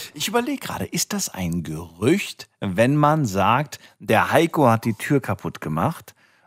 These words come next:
und ich, alle zeigen mit dem Finger auf dich und dann bist du dafür auch noch, dann kriegst du Ärger.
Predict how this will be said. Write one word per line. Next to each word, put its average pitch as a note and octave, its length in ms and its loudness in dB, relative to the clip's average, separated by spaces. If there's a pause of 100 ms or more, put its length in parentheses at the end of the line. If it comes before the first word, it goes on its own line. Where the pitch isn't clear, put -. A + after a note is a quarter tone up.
(160)
und A#2 280 4
ich, - 220 -6
alle C#3 200 4
zeigen B2+ 300 2
mit A#2+ 100 0
dem G#2 100 -2
Finger C3 300 2
auf D2 180 0
dich A2 220 -2
und G#2+ 80 0
dann A2+ 160 2
bist A#2+ 180 -2
du A#2+ 60 0
dafür G#2 320 2
auch A2+ 80 2
noch, G2+ 160 0
dann G#2 100 0
kriegst C3+ 300 -4
du - 160 -4
Ärger. G2 480 0